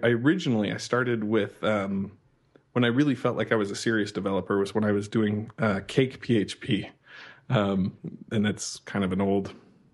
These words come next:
framework. It's still around. It still does stuff, but it's, it was a, it was initially a P H P port of Ruby on Rails.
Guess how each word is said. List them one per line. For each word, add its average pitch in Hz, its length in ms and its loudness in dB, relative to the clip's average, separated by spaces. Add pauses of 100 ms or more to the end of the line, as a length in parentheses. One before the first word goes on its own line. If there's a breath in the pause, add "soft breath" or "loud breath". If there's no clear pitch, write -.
(120)
framework. 104 380 4
It's 120 120 0
still 202 160 6
around. 120 420 -2
It - 100 -16
still 107 320 0
does 101 220 -2
stuff, - 220 -4
but 107 120 2
it's, 104 200 0
it - 340 -16
was 117 160 4
a, 104 180 2
it 120 80 4
was 117 160 2
initially 139 400 2
a 101 60 2
P 139 180 0
H 117 140 -4
P 113 120 2
port 113 400 2
of 101 280 0
Ruby 107 220 2
on 101 120 0
Rails. 101 400 -4